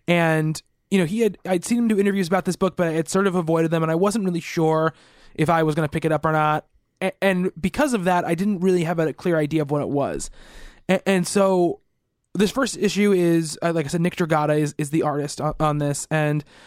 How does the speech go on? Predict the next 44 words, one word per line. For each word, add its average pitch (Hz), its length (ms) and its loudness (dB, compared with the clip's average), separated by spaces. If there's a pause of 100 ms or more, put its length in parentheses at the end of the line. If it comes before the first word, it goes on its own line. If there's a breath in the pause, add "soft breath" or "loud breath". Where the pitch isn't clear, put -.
(100)
this 190 140 0
first 226 260 0
issue, 208 320 2
I 180 140 4
opened 196 240 2
it 185 60 4
up, 180 220 0
and 165 380 0
we 170 140 2
have 170 120 -2
Clark 175 300 -4
as 156 180 0
a 156 60 -4
little 156 160 -2
boy. 113 420 -2 (320)
And 156 420 0 (280 loud breath)
it's - 160 -6
very 226 300 2
much 196 320 0
about 160 600 -2 (960)
just - 360 -2 (180)
Clark 202 240 0
sort 185 180 0
of 147 100 -12 (320)
finding 214 340 2
his 190 100 0
powers 165 360 0
for - 80 -14
the 160 80 -6
first 165 220 -4
time, 165 160 0
or 165 220 -2
l-, 180 100 -2 (560 soft breath)
the, 175 160 -2
the 190 80 -4
power 190 240 2
of 165 80 -2
flight, 151 340 -2
more 156 160 0
specifically. 135 500 -8
He, 156 160 -10
he's 151 280 -4
starting 185 300 -2
to 156 240 2